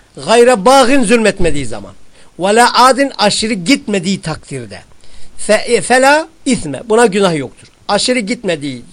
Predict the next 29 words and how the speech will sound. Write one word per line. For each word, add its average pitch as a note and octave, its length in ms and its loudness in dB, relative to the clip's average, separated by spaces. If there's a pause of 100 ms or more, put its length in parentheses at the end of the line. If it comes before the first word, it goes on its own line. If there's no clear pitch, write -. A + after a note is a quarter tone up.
efendim F#3+ 400 -4
kendi G3 320 -2
nefsine, E3 440 -4
başkasının F#3+ 480 -4
hakkına E3+ 440 -6 (340)
girmediği F3 540 -4
takdirde G3 800 -2 (400)
bunu A3+ 180 2
yemekte F#3+ 460 0
herhangi F3+ 400 -2
bir D3 220 -8
sakınca E3+ 500 -6
yoktur. D3 440 -4 (380)
Örneğin F3+ 440 -2
dağın G3+ 240 2
başındasınız. C#3+ 800 -6
Örneğin F3+ 380 -2
işte F3+ 300 -6 (460)
efendim, E3+ 520 -4 (120)
e, D3 340 -10
çok F3+ 220 -8 (160)
şey F3 220 -6
müşkilat F3 540 -4
yerlerdesiniz C#3 800 -8 (320)
ve F#3 140 -2
bunu G3+ 320 2 (140)
şey G3 180 -4
yaparken F3+ 560 0
de G3+ 200 0